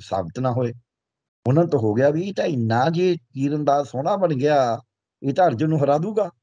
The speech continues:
ਉਹ ਨਹੀਂ ਚਾਹੁੰਦੇ ਸੀ ਵੀ ਅਰਜਨ ਹਾਰੇ, ਕਿਉਂਕਿ ਅਰਜਨ ਉੱਚੀ ਜਾਤੀ ਦਾ ਹੈ, ਇਹ ਭੀਲ ਬਾਲਕ ਹੈ। ਤੇ ਜਦ ਉਹਨੂੰ ਪੁੱਛਿਆ ਵੀ, "ਭਾਈ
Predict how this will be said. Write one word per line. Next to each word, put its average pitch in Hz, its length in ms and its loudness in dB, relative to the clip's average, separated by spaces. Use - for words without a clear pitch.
ਉਹ 262 160 4
ਨਹੀਂ 233 120 0
ਚਾਹੁੰਦੇ 131 280 -6
ਸੀ 160 120 -6
ਵੀ 175 100 0
ਅਰਜਨ 160 260 -2
ਹਾਰੇ, 160 280 -2
ਕਿਉਂਕਿ 147 200 -6
ਅਰਜਨ 113 260 -4
ਉੱਚੀ 117 260 -6
ਜਾਤੀ 165 260 -2
ਦਾ 156 100 -8
ਹੈ, 151 40 -14
ਇਹ 170 180 4
ਭੀਲ 120 280 -4
ਬਾਲਕ 170 320 2
ਹੈ। 160 140 -4
ਤੇ 151 100 -2
ਜਦ 151 220 0
ਉਹਨੂੰ 226 220 -4
ਪੁੱਛਿਆ 185 380 -2
ਵੀ, 202 120 -8
"ਭਾਈ 170 280 -4